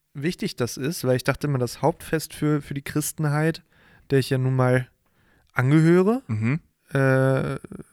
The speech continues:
Speaker 1: als, als Getaufter und Konfirmierter.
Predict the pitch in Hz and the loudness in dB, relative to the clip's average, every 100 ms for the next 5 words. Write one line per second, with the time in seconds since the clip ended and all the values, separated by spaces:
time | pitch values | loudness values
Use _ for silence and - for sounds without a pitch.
0 | - - - 135 131 - - 135 131 - | -20 -20 -6 -4 -4 -8 -6 -4 -4 -8
1 | - 143 139 139 - 202 208 - _ _ | -14 -8 0 0 0 -4 -4 -8 _ _
2 | _ _ _ _ _ 156 180 196 175 170 | _ _ _ _ _ 4 4 0 -4 0
3 | 160 151 156 165 | 0 2 0 -2